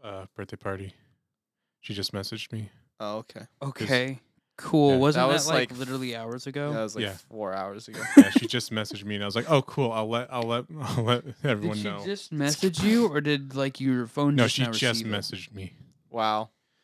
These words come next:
Speaker 1: I'm like, <laughs> "Cool. Yeah. Uh-huh. I figured you weren't gonna be there by the fact that you weren't there." <laughs>
Speaker 3: <laughs> I hope that it's not your phone is just receiving messages at a bad time.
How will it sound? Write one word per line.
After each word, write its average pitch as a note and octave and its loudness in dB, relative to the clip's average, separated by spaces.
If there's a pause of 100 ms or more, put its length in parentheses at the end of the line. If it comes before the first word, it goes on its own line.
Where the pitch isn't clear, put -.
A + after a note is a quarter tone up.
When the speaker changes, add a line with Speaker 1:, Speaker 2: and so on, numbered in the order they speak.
(300)
Speaker 1:
I'm G#2 2
like, G2+ -2 (720)
<laughs> - -20
"Cool. G2 -2 (480)
Yeah. G2 -6 (260)
Uh-huh. G#2+ -4 (760)
I A2 -12
figured G2 -4
you G2+ -2
weren't G2 -6
gonna G2+ -4
be G2+ -2
there G2 -4
by A2 0
the G2 -2
fact F#2+ -4
that A2 -8
you G#2 -6
weren't G#2+ -6
there." G#2+ 0 (640)
<laughs> F#3 2 (320)
Speaker 3:
<laughs> - -20
I D#3+ 6
hope E3 2
that B3+ -2
it's C#3+ -10
not C#3+ 2
your C3+ -4
phone A#2+ -2
is A2+ 0
just G#2+ -6
receiving A2 -4
messages G2 -6
at G2+ -8
a F#2+ -10
bad G2 -10
time. F#2+ -14